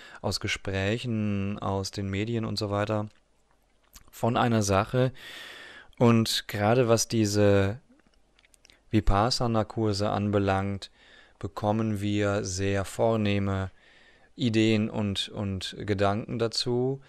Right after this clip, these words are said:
serviert, ähm, sehr vorteilhafte vor allen Dingen, also die uns in gewisser Weise ein Heilsversprechen geben. Ähm, das hat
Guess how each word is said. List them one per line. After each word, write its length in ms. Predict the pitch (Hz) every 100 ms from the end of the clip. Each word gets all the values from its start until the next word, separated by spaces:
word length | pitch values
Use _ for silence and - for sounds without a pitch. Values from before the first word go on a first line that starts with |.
| - _ _
serviert, 800 | 104 107 101 101 131 - - 240 - -
ähm, 360 | 101 98 107 107
sehr 320 | 101 101 101
vorteilhafte 1000 | - 117 120 131 104 104 104 - 104 104 _ _
vor 200 | - -
allen 200 | 98 98
Dingen, 240 | 98 107 120 - - - - - -
also 220 | 110 107
die 220 | 110 113
uns 480 | 117 113 - - - - _ _
in 180 | 117 110
gewisser 420 | 107 117 131 113
Weise 560 | 101 104 117 123 117 117 _ - - - -
ein 220 | 113 104
Heilsversprechen 720 | 110 - 127 - 101 90 92
geben. 400 | 92 92 90 85 - - _ _ - _ _ - -
Ähm, 300 | 104 98 98
das 340 | 98 98 - -
hat 260 | 113 120